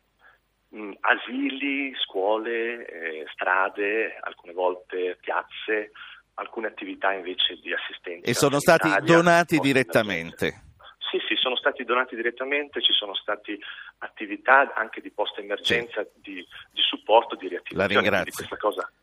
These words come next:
Speaker 1: va
Speaker 2: La
Speaker 1: bene.
Speaker 2: ringrazio. Marco Santori, presidente di Etimos. Paolo Martinello,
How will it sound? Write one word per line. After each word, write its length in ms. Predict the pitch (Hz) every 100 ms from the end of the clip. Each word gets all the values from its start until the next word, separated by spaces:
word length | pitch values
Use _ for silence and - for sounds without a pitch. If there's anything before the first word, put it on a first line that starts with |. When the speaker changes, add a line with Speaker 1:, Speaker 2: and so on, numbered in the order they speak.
| _
Speaker 1:
va 80 | 92
Speaker 2:
La 80 | 92
Speaker 1:
bene. 120 | 101
Speaker 2:
ringrazio. 380 | 98 90 82 101
Marco 320 | 104 113 135
Santori, 420 | 139 139 139 120
presidente 600 | 101 104 - 120 127 123
di 120 | 123 123
Etimos. 680 | 110 107 95 92 - 101 -
Paolo 320 | 170 185 180
Martinello, 960 | 170 160 170 143 104 92 90 87 87